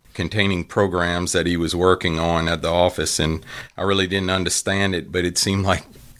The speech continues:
all my memories of my father at home were him with these stacks of paper <laughs> sifting out programs.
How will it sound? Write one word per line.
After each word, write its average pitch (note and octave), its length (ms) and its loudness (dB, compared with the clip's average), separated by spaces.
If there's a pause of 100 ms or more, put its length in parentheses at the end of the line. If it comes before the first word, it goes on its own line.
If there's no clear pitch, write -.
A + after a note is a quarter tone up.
all G2+ 200 0
my G2 100 0
memories G2 460 0
of F2+ 80 -2
my E2+ 100 -2
father F#2 380 -2
at E2+ 100 -2
home F2+ 400 0
were E2+ 180 -4
him F2 400 -2 (320)
with E2+ 220 -2
these F2 260 0
stacks F2+ 600 -4
of E2 160 -10
paper D#2+ 580 -2
<laughs> - 100 -6
sifting F2 520 -2
out F2+ 240 0
programs. F2 760 2